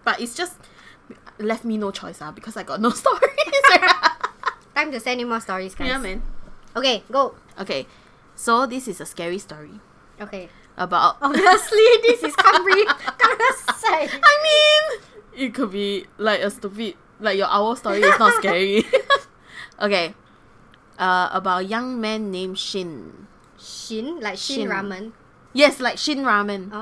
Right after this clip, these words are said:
Speaker 2: Okay.
Speaker 1: So probably Japan, ah, huh?
Speaker 2: Okay.
Speaker 1: <laughs> So he stay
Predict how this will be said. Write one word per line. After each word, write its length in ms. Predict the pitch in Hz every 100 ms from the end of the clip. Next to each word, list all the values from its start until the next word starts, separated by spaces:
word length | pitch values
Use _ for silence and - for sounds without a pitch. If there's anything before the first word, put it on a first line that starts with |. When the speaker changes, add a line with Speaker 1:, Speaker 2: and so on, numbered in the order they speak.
| 208
Speaker 2:
Okay. 400 | - 202 196 269
Speaker 1:
So 200 | 311 226
probably 420 | 214 196 190 208
Japan, 340 | 196 - 175 165
ah, 80 | -
huh? 320 | 180 226 - 214
Speaker 2:
Okay. 320 | 311 330 370 359 - 392 381 - -
Speaker 1:
<laughs> 720 | - _ 339 - - - -
So 240 | - 262 277
he 140 | 202
stay 420 | 202 - 247 262